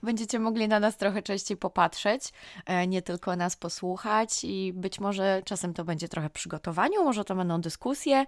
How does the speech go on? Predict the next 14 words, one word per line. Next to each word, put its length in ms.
E, 100
to 180
wszystko 420
jeszcze 420
jest 500
w 40
fazie 540
planowania 840
i, 360
i, 520
i 40
przygotowywania, 920
natomiast, 760
e, 240